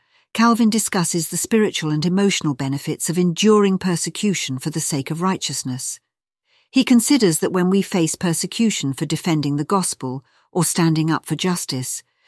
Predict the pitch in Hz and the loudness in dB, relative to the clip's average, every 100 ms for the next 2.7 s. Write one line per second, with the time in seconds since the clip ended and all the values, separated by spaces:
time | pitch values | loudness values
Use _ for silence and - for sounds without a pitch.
0 | _ - 226 254 - 247 - 277 220 190 | _ -2 0 2 4 4 4 4 4 4
1 | 202 220 247 190 123 127 - 190 175 139 | 2 4 4 4 0 -4 -2 0 2 0
2 | 127 131 139 180 175 131 127 | -2 -2 0 -2 -2 -2 -4